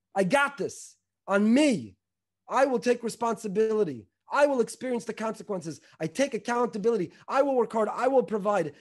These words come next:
It's on me. I'm a grown-up. I'm an adult. I'm mature. I take achrayus." That's such a person. Mochel avonosav, Kadosh Baruch Hu wants to set that person up for success, gives them a clean slate, start from scratch. They're forgiven. That's Hashem's way of saying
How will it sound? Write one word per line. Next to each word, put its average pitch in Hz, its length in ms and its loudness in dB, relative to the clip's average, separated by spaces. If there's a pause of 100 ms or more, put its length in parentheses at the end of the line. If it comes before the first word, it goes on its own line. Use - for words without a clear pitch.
It's 185 160 -6
on 220 300 2
me. 262 380 2 (180)
I'm 226 120 -2
a 214 60 4
grown-up. 247 680 4
I'm 208 120 -4
an 202 60 -2
adult. 214 460 2
I'm 208 140 -2
mature. 254 420 -2
I 202 80 2
take 220 180 -4
achrayus." 240 880 0 (360)
That's 143 140 -12
such 175 160 -10
a 143 40 -14
person. 190 360 -8
Mochel 175 340 -4
avonosav, 165 440 -8 (260)
Kadosh 143 180 -10
Baruch 180 200 -4
Hu 175 80 -10
wants 165 180 -4
to 143 80 -14
set - 240 -12
that 143 140 -10
person 165 280 -12
up 147 140 -12
for 143 80 -16
success, - 640 -18 (320)
gives 175 160 -4
them 147 120 -8
a 143 40 -10
clean 147 320 -10
slate, 143 400 -8 (200)
start 180 400 -4
from 143 200 -12
scratch. - 440 -10 (200)
They're 165 120 -4
forgiven. 156 680 -2 (240)
That's 147 160 -10
Hashem's 156 400 -10
way 156 160 -6
of 127 100 -8
saying 226 520 -4